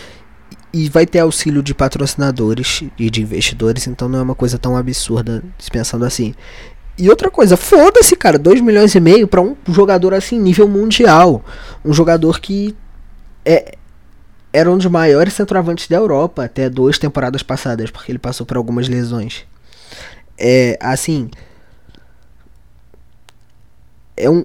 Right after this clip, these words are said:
é um grande jogador e que se viesse pro Atlético, aumentaria muito nossas chances, não só ganhar o Brasileirão, mas ir bem em competições futuras na temporada que vem. Ele tá envelhecendo e o Atlético propôs um contrato de três anos por ele,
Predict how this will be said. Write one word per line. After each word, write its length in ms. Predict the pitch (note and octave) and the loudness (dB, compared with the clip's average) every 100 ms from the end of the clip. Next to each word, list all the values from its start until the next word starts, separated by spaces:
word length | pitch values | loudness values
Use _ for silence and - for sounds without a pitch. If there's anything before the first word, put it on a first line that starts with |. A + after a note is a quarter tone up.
| - | -2
é 80 | D3+ | -2
um 140 | E3+ | -2
grande 360 | C#3+ C#3 F#3+ F#3 | -2 0 0 -2
jogador 540 | D#3 D3+ B2+ B2 D3 | -2 -2 -2 -2 -2
e 40 | |
que 120 | C#3+ - | -4 -10
se 160 | - | -8
viesse 240 | C3 C#3+ - | -6 -6 -6
pro 140 | C3+ | -8
Atlético, 720 | B2+ B2+ C3 - D3 C3+ - - _ _ - - - | -6 -6 -6 -6 -8 -8 -10 -20 _ _ -20 -14 -4
aumentaria 480 | C#3 C#3+ D3+ D3+ | -2 0 0 0
muito 300 | D3+ D#3 F#3 | 0 -2 -2
nossas 280 | E3+ D3+ C#3+ | -2 -2 -4
chances, 340 | C3+ B2+ C3+ C3+ | -4 -6 -6 -4
não 120 | D#3 | -4
só 140 | E3 | -2
ganhar 160 | D3 C3+ | -2 -2
o 40 | |
Brasileirão, 500 | C3+ C3+ C#3 C3 A#2+ | -2 -2 -2 -2 -2
mas 420 | C3+ C3+ C#3+ - - - _ _ _ _ - | -2 -2 -4 -8 -10 -20 _ _ _ _ -4
ir 180 | D3 C#3 | 0 2
bem 260 | C3 C3+ | 2 0
em 60 | C3+ | -2
competições 560 | B2+ B2 B2+ - A#2+ - | -4 -2 -2 -2 -2 -4
futuras 500 | C3+ - C3 C3 C3+ | -6 0 2 2 -2
na 60 | |
temporada 420 | B2+ B2+ A#2+ A2+ | -4 -4 -4 -4
que 140 | A#2+ C3 | -6 -6
vem. 300 | B2 G2+ G#2+ | -4 -4 -4
Ele 140 | A2 | -4
tá 140 | B2 C3 | -2 0
envelhecendo 680 | C#3 C3+ C3 - C#3+ D#3+ | 0 0 0 0 0 2
e 60 | D#3 | 2
o 40 | |
Atlético 360 | D3+ D3 C3+ - | 2 0 -4 -4
propôs 420 | C#3 C3+ B2+ C3+ | -8 0 0 2
um 140 | C3+ C3+ | -2 -2
contrato 360 | C3 C3 B2+ | -4 -4 -4
de 100 | - | -4
três 280 | - D#3 D#3 | -2 0 0
anos 260 | C3+ B2+ - | -2 -4 -6
por 200 | C3 A#2+ | -6 -6
ele, 140 | G#2 | -8